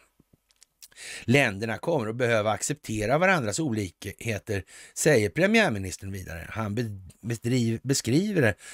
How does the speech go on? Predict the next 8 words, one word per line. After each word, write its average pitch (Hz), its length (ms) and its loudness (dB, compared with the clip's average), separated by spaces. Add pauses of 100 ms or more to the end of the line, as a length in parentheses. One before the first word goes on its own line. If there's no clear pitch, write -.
(500)
eh, - 320 -2
som 135 300 6
att 131 200 0
Ungern 139 480 6
har 131 260 4
kristna 156 720 2
familjeorienterade 113 1600 2
värderingar 151 760 2